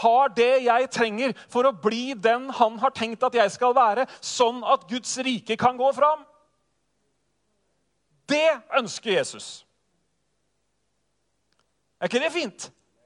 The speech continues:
Tenk at du har noen som vil bygge deg opp. At du har noen som vil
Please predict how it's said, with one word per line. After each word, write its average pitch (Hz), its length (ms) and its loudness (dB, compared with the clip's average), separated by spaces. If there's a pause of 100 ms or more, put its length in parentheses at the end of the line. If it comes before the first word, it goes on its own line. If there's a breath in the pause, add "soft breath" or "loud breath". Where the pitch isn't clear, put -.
(1300)
Tenk 269 240 2
at 285 80 2
du 285 100 4
har 262 160 4
noen 247 160 -4
som 254 120 -8
vil 262 100 -8
bygge 226 260 0
deg 277 280 2 (260)
opp. - 260 -2 (1400)
At 226 140 4
du 285 80 6
har 285 160 4
noen 269 160 -2
som 269 220 0
vil 262 260 0